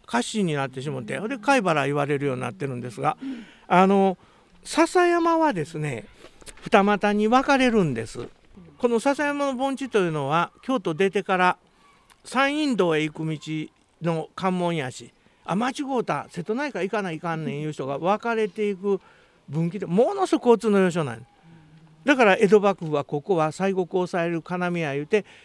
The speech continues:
江戸時代には神藩と譜代の大名しか置いてないんです。そして初めてお城を八神から移す時は秀忠の時代ですけども、秀忠自身がその工事の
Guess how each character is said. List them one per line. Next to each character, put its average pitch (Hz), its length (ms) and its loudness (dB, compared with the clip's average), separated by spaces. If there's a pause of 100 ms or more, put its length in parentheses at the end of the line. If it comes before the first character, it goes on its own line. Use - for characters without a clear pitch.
(240)
江 196 80 4
戸 214 120 4
時 185 100 -6
代 185 220 4
に 180 100 0
は 180 140 0
神 285 460 -4
藩 247 300 0
と 220 340 2
譜 240 140 -6
代 196 220 4
の 139 140 -6
大 156 240 0
名 135 160 -6
し - 60 -18
か 147 140 -8
置 196 120 2
い 190 40 -4
て 202 120 -2
な 139 160 -4
い 110 80 -12
ん 104 80 -14
で 98 100 -16
す。 - 140 -20 (840)
そ 262 140 0
し - 40 -10
て 202 220 2 (160)
初 262 240 0
め 233 160 2
て 190 80 0
お 165 100 2
城 170 240 -2
を 170 260 0 (280)
八 202 140 4
神 160 200 -2
か 143 120 -6
ら 143 100 -4
移 185 120 -4 (120)
す - 100 -12
時 151 280 -6
は 156 280 2
秀 196 240 0
忠 185 280 0
の 175 160 -4
時 160 120 -12
代 165 200 0
で 151 100 -8
す - 80 -16
け 139 140 -8
ど 131 100 -12
も、 147 180 -8 (400)
秀 302 140 0
忠 254 280 0
自 247 160 -4
身 277 280 -2
が 143 240 -2 (580)
そ 175 140 -4
の 156 100 -6
工 208 200 0
事 143 100 -10
の 135 100 -8